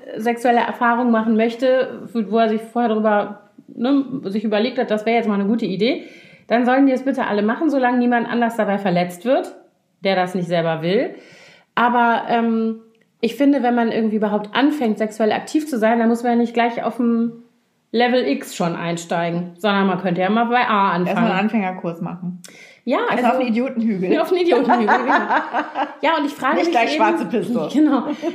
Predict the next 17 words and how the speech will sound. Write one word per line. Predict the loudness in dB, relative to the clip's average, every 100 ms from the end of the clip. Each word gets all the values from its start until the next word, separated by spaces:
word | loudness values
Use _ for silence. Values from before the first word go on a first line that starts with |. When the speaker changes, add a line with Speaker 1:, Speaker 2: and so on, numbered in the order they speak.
| -4
Speaker 1:
Ich | -4
frage | 0 0 2
mich | 0 0
eben, | 0 0
ob | 0 0
da | 0 0
so | 0
viel | -2 -2
Platz | -2 0 0 0 -4
ist | -4 -4
für, | -8 -2 2 2 2 0 0
ähm, | 0 2 2 2 0 -4 -8 -16 _ _ _ _ _ _ _ _
für | -4 -2
dieses | 0 2 2 4 4 2 -2 -16 _ _ _
sich | -6 -2 -2 0
selber | 2 4 4 2 2
ausprobieren, | 0 0 -6 -6 -2 2 2 2 2 0 0 -4